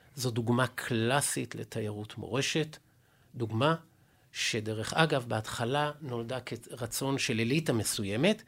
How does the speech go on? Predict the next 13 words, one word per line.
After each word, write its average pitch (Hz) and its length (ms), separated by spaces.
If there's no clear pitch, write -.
היום 120 560
המדינה 117 600
החליטה 135 520
שיש 113 400
לה 127 80
אינטרס 117 720
שכל 139 640
ילד 131 380
וילד 113 500
במדינת 107 500
ישראל 110 380
יבקר 98 480
שם, 160 340